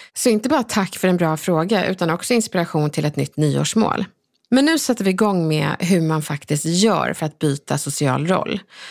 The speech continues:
För det första är det så bra att börja prata om just det här med sociala roller och även metoder för att ta sig ur en gammal när man känner att man liksom har utvecklats ifrån den helt enkelt. Då är det ju jättebra att kunna kommunicera det på ett bra sätt.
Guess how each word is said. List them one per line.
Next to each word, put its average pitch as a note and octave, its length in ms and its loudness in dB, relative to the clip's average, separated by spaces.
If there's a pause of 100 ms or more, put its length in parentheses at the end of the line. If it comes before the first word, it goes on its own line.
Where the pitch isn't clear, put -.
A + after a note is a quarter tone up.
(400)
För C4 60 2
det C4 60 4
första C4+ 340 0
är A#3+ 40 4
det G#3+ 40 2
så G#3+ 160 0
bra F#3+ 480 2
att - 220 -4
börja F3+ 220 0
prata A#3+ 680 0
om A#3+ 100 4
just D#3 220 -2
det D#3+ 60 -2
här D#3+ 100 0
med D3 100 -2
sociala C#3 480 0
roller C3+ 460 0
och - 380 -2
även F3 220 2
metoder F#3 560 0
för D#3 120 -2
att D3+ 80 0
ta E3 160 0
sig D#3 200 -2 (140)
ur F#3+ 240 2
en D#3 220 -2
gammal G3 580 2
när E3 60 -2
man E3 120 0
känner D#3+ 280 0
att D#3 100 -6
man D#3 100 -2
liksom D3+ 260 -4
har C#3+ 180 0 (500)
utvecklats A3+ 480 0
ifrån A#3 420 2
den - 140 -2
helt D3 240 -2
enkelt. - 540 -6 (560)
Då A#3 120 4
är C#4 60 4
det A#3 80 4
ju G3 120 2
jättebra G3+ 580 0
att F3 120 -2
kunna F3+ 180 0
kommunicera G#3+ 720 2
det D3+ 160 2
på - 120 -4
ett D3 120 -2
bra D3 200 2
sätt. - 580 -6